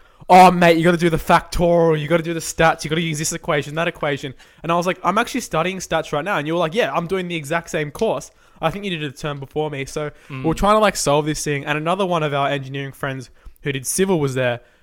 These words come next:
Speaker 1: And he was, like, working on the floor, but he kept coming over to, like, help us out.
Speaker 2: <laughs> That's right.
Speaker 1: And
Speaker 2: I
Speaker 1: then
Speaker 2: remember this,
Speaker 1: I
Speaker 2: yeah.
Speaker 1: remember it took us, like, four hours to, like, actual, actually solve it. And I don't know if you remember, but we, like, wrote all these numbers down, used our calculators.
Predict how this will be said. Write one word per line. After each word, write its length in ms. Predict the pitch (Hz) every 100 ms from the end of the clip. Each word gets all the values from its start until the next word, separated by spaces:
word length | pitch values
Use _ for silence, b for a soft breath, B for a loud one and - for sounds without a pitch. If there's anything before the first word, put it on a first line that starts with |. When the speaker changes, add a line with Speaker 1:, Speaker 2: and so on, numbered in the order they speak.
| b
Speaker 1:
And 120 | 147
he 100 | 151
was, 180 | 185 170
like, 220 | 160 151
working 260 | 160 156 147
on 100 | 139
the 60 |
floor, 320 | 135 - 156 135
but 120 | 135
he 40 |
kept 220 | 131 151
coming 300 | - 147 131
over 400 | 135 139 131 127 - _
to, 100 | -
like, 160 | 143 -
help 220 | 143 135
us 140 | 135 151
out. 280 | 139 - b b
Speaker 2:
<laughs> 100 | _
That's 240 | 160 -
right. 200 | 139 127
Speaker 1:
And 120 | 143 156
Speaker 2:
I 20 |
Speaker 1:
then 160 | 160 160
Speaker 2:
remember 140 | 123
this, 340 | 117 123 139 -
Speaker 1:
I 60 | 180
Speaker 2:
yeah. 20 |
Speaker 1:
remember 340 | 175 190 202 190
it 100 | -
took 220 | 180 175
us, 160 | 160
like, 160 | 156 -
four 420 | - - 165 165
hours 640 | 151 151 143 143 233 - 240 _ -
to, 420 | - 151 143 139 b b b - _ _ -
like, 180 | 160 -
actual, 340 | 170 165 196 170 -
actually 360 | 180 - 185
solve 400 | 165 - 151 165
it. 240 | 135 143 - _
And 120 | 170 165
I 40 |
don't 100 | 208
know 60 | 233
if 100 | 226
you 80 |
remember, 200 | 196 185
but 80 | 151
we, 140 | 156 156
like, 260 | 175 -
wrote 160 | 151 180
all 100 | 190
these 160 | 196 135
numbers 320 | 143 160 143
down, 260 | 143 139
used 180 | 143 156
our 100 | 165
calculators. 720 | 160 143 147 156 131 127 180